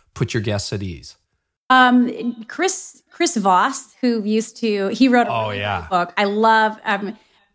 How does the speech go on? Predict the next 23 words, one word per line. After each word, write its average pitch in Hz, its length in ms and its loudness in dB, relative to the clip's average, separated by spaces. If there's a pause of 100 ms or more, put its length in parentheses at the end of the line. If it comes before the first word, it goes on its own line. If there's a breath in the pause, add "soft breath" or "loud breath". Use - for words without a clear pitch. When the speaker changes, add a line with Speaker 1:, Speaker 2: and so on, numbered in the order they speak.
Speaker 2:
he's 302 320 2
got - 200 -2
some 220 240 -2
really 208 400 -2
great, 190 480 -4 (120)
um, 156 300 -2
tactics. - 600 -6
One 220 180 2
is 214 140 -4
tactical 190 520 -4
empathy. 165 580 -4
And - 200 -4
I 220 220 0
don't, 247 220 -6 (520 soft breath)
it's, 240 300 0
I 240 120 2
would 262 180 0
say 226 240 2
I've 196 240 -2
kind 208 260 -4
of 196 100 -6
done 190 240 -2
this, 185 360 -6